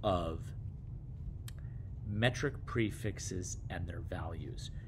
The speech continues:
You are probably pretty familiar with these already, so I don't think I need to talk about 'em so much, okay?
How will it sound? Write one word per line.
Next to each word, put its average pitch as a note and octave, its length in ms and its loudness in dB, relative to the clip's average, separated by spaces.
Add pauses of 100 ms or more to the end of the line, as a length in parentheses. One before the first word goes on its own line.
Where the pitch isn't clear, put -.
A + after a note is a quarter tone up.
(160)
You A2 140 6
are G2 80 6
probably D#3 960 6
pretty G#2+ 340 0
familiar G2 560 0
with G2+ 240 -2
these F#2 320 -2
already, A2+ 580 4
so A#2 160 -2
I G2+ 60 -2
don't F#2+ 180 -2
think - 200 -6
I - 20 -6
need F#2 200 -4
to - 80 -8
talk A#2 360 0
about A2+ 240 2
'em A2+ 140 0
so A#2+ 260 0
much, A2+ 500 2 (500)
okay? A2 400 2